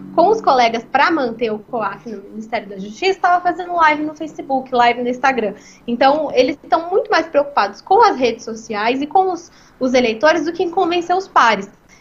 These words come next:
Então, a gente sabe que isso pode ter um resultado pra eles político fora do Congresso, mas dentro do Congresso essa relação acaba ficando muito ruim. E eles con-, e eles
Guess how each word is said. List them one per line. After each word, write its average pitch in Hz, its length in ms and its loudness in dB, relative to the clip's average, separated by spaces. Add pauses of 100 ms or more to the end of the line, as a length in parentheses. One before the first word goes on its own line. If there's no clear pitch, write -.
(140)
Então, 285 220 0
a 311 60 0
gente 311 200 -4
sabe 320 180 0
que 349 100 -6
isso 320 200 -4 (200)
pode 392 280 4
ter 262 120 -4
um 247 80 0
resultado 233 640 0
pra 226 260 2
eles 226 220 -6
político 220 600 -6 (320)
fora 285 440 4
do 220 100 -6
Congresso, 214 540 -4
mas 269 140 0
dentro 359 300 -4
do 359 60 -4
Congresso 240 460 0
essa - 100 -20
relação 294 380 0
acaba 349 380 2
ficando 370 240 -2
muito 349 240 -6
ruim. 302 340 4 (440)
E 262 260 0
eles 269 280 4
con-, 330 180 -6 (140)
e 311 40 2
eles 311 220 2